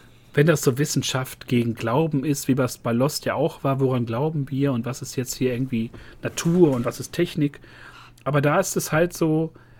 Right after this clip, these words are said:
auch so, so dümmlich gelöst mit, äh, so, wir haben es mitgebracht, die Wildnis will es. Das denkt sich halt einer aus und alle denken,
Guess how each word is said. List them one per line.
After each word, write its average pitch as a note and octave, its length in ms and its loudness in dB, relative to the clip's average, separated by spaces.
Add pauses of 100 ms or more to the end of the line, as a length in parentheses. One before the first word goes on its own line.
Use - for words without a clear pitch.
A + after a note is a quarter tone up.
(220)
auch - 100 -14
so, - 140 -6 (100)
so C#3 80 -2
dümmlich G3 600 4
gelöst E3 640 0
mit, C3 320 -2
äh, A#2+ 180 0
so, A#2+ 140 -4
wir - 160 -2
haben C3+ 100 4
es - 160 0
mitgebracht, B2+ 640 0
die A2+ 140 -2
Wildnis C3 460 2
will C3 140 2
es. C3+ 220 2 (300)
Das B2+ 180 0
denkt F#3+ 240 4
sich - 160 -2
halt D#3 200 2
einer D#3 260 2
aus F#3 380 2
und D#3 80 -8
alle E3 220 4
denken, D#3+ 220 4